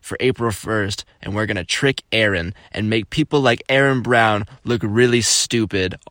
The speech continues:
one day a year." So the new Lion King just came out with a new trailer, the live-action Lion King. I'm really looking forward to this movie, but what I'm really hoping for is that Jonathan Taylor Thomas makes a cameo.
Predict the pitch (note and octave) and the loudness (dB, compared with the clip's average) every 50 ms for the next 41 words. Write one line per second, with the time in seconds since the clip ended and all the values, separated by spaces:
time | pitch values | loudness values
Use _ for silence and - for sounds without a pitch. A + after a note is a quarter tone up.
0 | - _ _ G2+ G2+ A2 A#2+ A#2+ A#2 A2 G#2+ G#2 G2+ G2+ G2 F#2+ F#2 F#2 E2 D2 | -20 _ _ -2 2 2 4 4 4 2 2 2 4 2 2 2 0 0 -2 -2
1 | D2 C2+ - G#2 - _ _ _ _ _ _ _ _ _ _ _ _ _ _ _ | -4 -4 -6 -10 -14 _ _ _ _ _ _ _ _ _ _ _ _ _ _ _
2 | _ _ _ _ _ - - - - - D#3+ D#3+ E3+ F#3 F#3+ F#3 D#3 D3 C#3+ D3+ | _ _ _ _ _ -20 -12 -6 -2 0 0 2 4 4 4 4 6 6 6 6
3 | D#3 D#3+ D3 - C3 A2+ G#2+ G#2+ G#2+ A#2+ A#2+ - G#2 - - A2+ G#2 G#2 G2+ F#2 | 4 2 0 -2 -2 -2 0 -2 -4 -4 -4 -6 -6 -4 -2 -2 0 0 0 -2
4 | F2+ - F#2+ G2 G2 F#2+ - - G#2+ G2 G2 G2 G2+ G#2+ C#3 C#3 _ - - - | -2 -4 -4 -4 -4 -4 -4 -2 -2 0 0 0 0 -2 -2 -6 _ -18 -20 -20
5 | - _ _ - - G#2 G#2 G#2+ G#2 G#2 G#2 G2+ G2 - - - G#2+ G2+ F#2+ F#2 | -20 _ _ -8 -2 0 2 2 2 2 2 0 0 -2 -4 -6 -4 -4 -2 -2
6 | F#2+ G2 G#2+ G2+ A2 A2 B2+ C#3 C3+ - _ _ _ _ _ _ _ _ _ _ | -2 -4 -4 -4 -6 -6 -6 -8 -10 -12 _ _ _ _ _ _ _ _ _ _
7 | _ _ - - _ _ - - E3 F#3+ G#3+ A3 G#3+ G3 F#3 - D#3 D3 B2+ - | _ _ -20 -20 _ _ 0 2 4 6 6 6 6 6 4 4 2 0 0 4
8 | C#3+ C#3+ D3+ D3 D3 D3+ - - D#3 E3 D#3 D#3+ E3 E3 C3 A2 A#2+ A#2 A#2 A2+ | 4 4 6 6 4 2 2 0 0 0 2 2 2 0 2 2 2 4 4 2
9 | - - - _ _ _ _ _ - - B2+ B2+ A#2+ A2 G#2 G#2+ A#2+ C3 C#3+ C#3 | 2 -2 -10 _ _ _ _ _ -2 2 2 4 4 4 4 2 4 4 6 6
10 | C3+ D3 C#3 B2 C#3+ C#3+ C#3 C3+ - C#3+ D3 D3 D3 D3 C#3 - - G#2+ - A#2+ | 6 4 4 4 2 0 0 -2 0 2 2 4 2 2 0 -4 -6 -4 0 0
11 | F#2+ - A2 A2 A#2 A2+ A2+ A2 - A#2 G#2 - A#2 A2+ A2+ G#2 G2 - A2+ G#2+ | 0 0 0 0 2 2 2 2 0 -2 -4 -2 -2 0 0 0 -2 -2 -2 -2
12 | A2 A#2 A#2 A#2+ - B2 A#2 A2+ - B2 - - C3+ B2+ B2 B2+ B2+ B2+ C3 C3+ | 0 0 -2 -2 -4 -4 -4 -4 -6 -8 -6 -4 -2 -2 -2 0 -2 -2 -2 -4